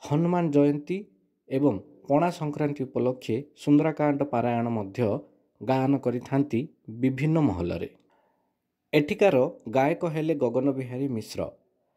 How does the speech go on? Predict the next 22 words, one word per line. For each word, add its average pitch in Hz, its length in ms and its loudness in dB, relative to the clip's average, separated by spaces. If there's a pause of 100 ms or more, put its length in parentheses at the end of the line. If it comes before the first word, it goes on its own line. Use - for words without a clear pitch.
(140)
ସେ 151 500 2
ପାରାୟଣ 160 480 2
କରିଥାନ୍ତି। 92 640 -8 (760)
ସନ୍ଧ୍ୟା 165 340 4
ସମୟରେ 165 440 2
ଘର 127 220 0
ଘର 143 220 0
ବୁଲି 143 240 2
ନଗର 117 300 0
ପରିକ୍ରମା 113 540 -4
ହେବା 107 240 -2
ସହ 107 220 -8 (720)
କର୍ତ୍ତା 147 340 2
ଭାବରେ 160 380 -2
ଦୟା 123 300 2
ବୁଡ଼େକ 123 320 -2 (320)
ଏବଂ 117 280 0 (640)
ତାଙ୍କର 147 320 0
ଧର୍ମପତ୍ନୀ 131 680 2 (180)
ଜାହ୍ନବୀ 127 380 2
ବୁଡ଼େକ 135 320 -2
ସହଯୋଗରେ 117 580 -4